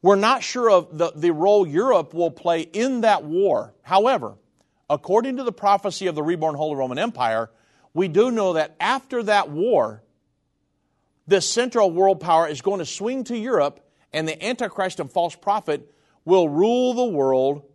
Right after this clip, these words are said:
for three and one half years, that final three and one half years prior to the second coming of Jesus Christ and the Battle of Armageddon. So that's another way we can prove that these,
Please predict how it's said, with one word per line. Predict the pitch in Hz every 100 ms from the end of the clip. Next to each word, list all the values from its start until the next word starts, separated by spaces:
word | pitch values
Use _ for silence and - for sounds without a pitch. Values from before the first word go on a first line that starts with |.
| _
for | 180
three | 151 170 214 254
and | 240
one | 226 208
half | 202 190
years, | 190 143
that | 156 -
final | - 196 247
three | 240 214 214
and |
one | 202 190
half | 190 160
years | 131 123 120 _ _ _ _ _
prior | - 185 220 214
to | 190
the | 185 170
second | 214 208 202
coming | 180 175 175
of | 156
Jesus | 131 131 143
Christ | - 123 123 117 - _ _ _ -
and | 143 151
the | 151
Battle | 135 135 131
of | 127
Armageddon. | 127 120 139 120 98 _ _ _ _ _ _
So | - 185
that's | 196 190
another | 143 151 247 254
way | 202 185
we | 180
can | 185 185
prove | 160 160 151
that | 156 -
these, | 165